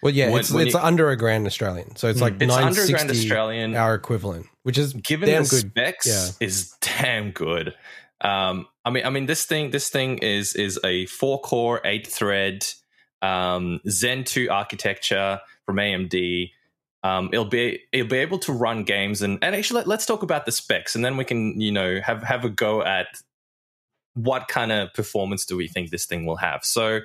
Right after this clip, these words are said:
Speaker 2: as I said, it, it's, it runs in the, uh, on the A M D Zen two architecture with four cores and eight threads. Um, variable two point four to three point five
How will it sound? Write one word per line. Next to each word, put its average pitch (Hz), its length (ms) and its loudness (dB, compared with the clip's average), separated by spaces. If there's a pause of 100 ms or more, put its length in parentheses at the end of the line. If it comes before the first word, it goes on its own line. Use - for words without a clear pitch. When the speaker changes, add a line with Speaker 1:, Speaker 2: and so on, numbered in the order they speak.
(300)
Speaker 2:
as 156 140 0
I 196 40 -2
said, 135 400 0
it, 101 320 -2
it's, - 340 -2
it 113 160 -4
runs 131 200 0
in 113 120 -2
the, 95 240 -2
uh, 92 240 -2
on 95 160 0
the 87 160 0 (240)
A 113 140 0
M 110 120 -2
D 101 200 0
Zen 95 200 -2
two 87 160 -2
architecture 87 600 -4
with 85 200 -4
four 101 420 -2 (100)
cores 90 340 -2
and 76 100 -4
eight 85 220 -4
threads. - 580 -4 (460)
Um, 95 600 0 (200)
variable 135 640 0
two 123 180 -4
point 107 220 -4
four 98 200 -2
to 101 120 -6
three 95 180 -6
point 95 220 -6
five 87 200 0